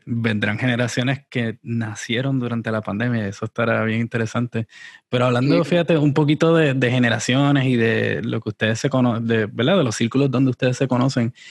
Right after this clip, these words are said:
Speaker 2: Ajá.
Speaker 1: Eh, te quería preguntar un poco, bueno, ambos, ¿no? Que nos hablen un poquito de, de, de más o menos como la historia de la música,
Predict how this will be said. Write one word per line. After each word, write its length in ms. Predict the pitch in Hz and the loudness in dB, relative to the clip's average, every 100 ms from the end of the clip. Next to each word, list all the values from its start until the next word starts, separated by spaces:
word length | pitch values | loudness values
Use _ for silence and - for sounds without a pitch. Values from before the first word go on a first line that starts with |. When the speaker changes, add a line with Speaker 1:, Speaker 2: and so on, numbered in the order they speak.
| - - - | -20 -20 -6
Speaker 2:
Ajá. 140 | - 143 | 0 0
Speaker 1:
Eh, 240 | 127 123 123 | 2 2 0
te 140 | - 139 | 0 0
quería 340 | 135 127 135 | 2 2 2
preguntar 460 | 151 170 165 160 160 | 2 2 2 2 2
un 140 | 156 | 0
poco, 480 | 160 165 165 165 131 | 0 0 2 0 0
bueno, 340 | 135 139 139 | 0 2 2
ambos, 320 | 120 143 123 117 | 2 2 2 0
¿no? 200 | 131 147 | 0 0
Que 100 | 127 | 0
nos 180 | 113 | 0
hablen 180 | 110 113 | 0 0
un 100 | 143 | -2
poquito 480 | 143 147 143 156 147 | -2 -2 0 0 2
de, 400 | 147 135 127 117 131 | 2 2 2 0 -2
de, 320 | 120 113 87 | -2 -2 -2
de 440 | 107 110 107 90 - | -4 -2 -2 -4 -8
más 240 | 117 117 127 | -8 -6 -2
o 40 | |
menos 180 | 139 139 | -2 -4
como 240 | 143 127 | -2 0
la 100 | 123 | 0
historia 500 | 113 - 117 123 131 | -2 -6 -6 -4 -2
de 60 | 135 | -4
la 100 | 123 | -4
música, 640 | 120 - 127 - 120 120 | -6 -10 -12 -6 -4 -4